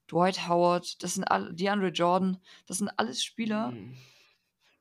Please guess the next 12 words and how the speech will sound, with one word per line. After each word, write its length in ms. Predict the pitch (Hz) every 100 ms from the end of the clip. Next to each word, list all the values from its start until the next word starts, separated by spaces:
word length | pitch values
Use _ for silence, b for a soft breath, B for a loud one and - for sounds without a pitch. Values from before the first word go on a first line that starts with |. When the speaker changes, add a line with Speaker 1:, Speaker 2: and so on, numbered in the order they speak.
| _ -
Speaker 1:
die 160 | 196 -
entweder 500 | 214 214 208 190 -
eventuell 320 | 175 196 196
mal 140 | 185
gut 260 | 165 165 147
werden 500 | 170 185 208 247 311 _ _ _ _ _
oder 260 | 180 214 196
es 160 | 185
zumindest 460 | - 190 190 175 -
mal 180 | 160 151
waren. 560 | 170 170 170 151 143 - _ _ _ _ -
Speaker 2:
<laughs> 380 | 131 - -